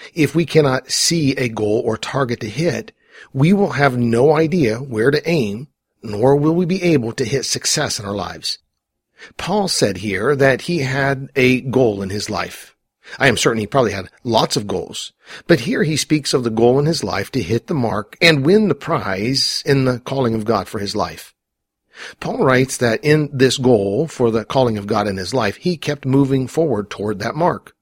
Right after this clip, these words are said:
He built upon the past, learned from it, and pressed forward toward the goal.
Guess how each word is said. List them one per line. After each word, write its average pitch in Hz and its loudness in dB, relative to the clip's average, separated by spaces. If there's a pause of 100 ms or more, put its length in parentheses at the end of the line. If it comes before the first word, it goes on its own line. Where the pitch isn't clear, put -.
(520)
He 175 0
built 196 6
upon 123 0
the 107 0
past, 107 -2 (160)
learned 139 6
from 92 -10
it, 127 -12 (320)
and 127 0
pressed - 0
forward 110 0
toward 110 4
the 104 -2
goal. 95 0